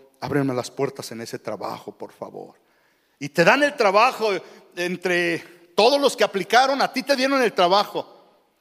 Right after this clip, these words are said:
Es como que te dieron un premio a ti. Tú te lo ganaste sobre los otros. ¿Qué vio el, el empleador en ti? No sé.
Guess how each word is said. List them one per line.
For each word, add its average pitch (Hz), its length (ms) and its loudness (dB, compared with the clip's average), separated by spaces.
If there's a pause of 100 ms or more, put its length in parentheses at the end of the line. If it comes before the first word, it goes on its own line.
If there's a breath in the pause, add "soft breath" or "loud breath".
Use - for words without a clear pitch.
Es 180 140 -2
como 294 220 0
que 247 80 2
te 226 120 -2
dieron 247 260 0
un 247 140 -2
premio 247 340 2
a 214 120 0
ti. 233 280 -4 (1600)
Tú 214 100 -2
te 302 140 4
lo 294 100 4
ganaste 233 500 2
sobre 208 280 0
los 190 180 0
otros. 247 340 0 (300 loud breath)
¿Qué 247 160 4
vio 269 340 4
el, 233 200 2
el 185 160 -4
empleador 190 460 0
en 226 100 -2
ti? 233 140 -8
No 226 120 -2
sé. 202 280 -4